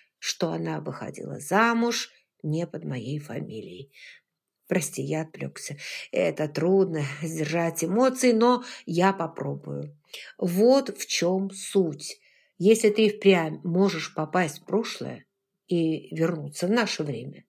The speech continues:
то тобой очень заинтересуются в определенных кругах.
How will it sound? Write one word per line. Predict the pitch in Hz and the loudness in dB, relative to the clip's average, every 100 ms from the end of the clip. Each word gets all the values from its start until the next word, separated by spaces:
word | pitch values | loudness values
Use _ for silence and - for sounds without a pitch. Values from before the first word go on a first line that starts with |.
| _ _ - - - - - _ | _ _ -20 -16 -14 -16 -18 _
то | 185 180 185 | 2 2 0
тобой | 175 165 170 180 - | -2 -2 0 0 2
очень | 190 208 208 208 196 | 4 4 2 0 -2
заинтересуются | 185 185 190 185 180 180 - 196 202 196 196 - 190 | 2 4 4 2 -2 -2 -2 2 4 2 -2 -6 -4
в | 175 | -4
определенных | 165 175 165 156 170 190 165 - | -4 -4 -2 0 0 0 -4 -8
кругах. | - 143 180 180 151 - | -8 -6 -4 -4 -6 -14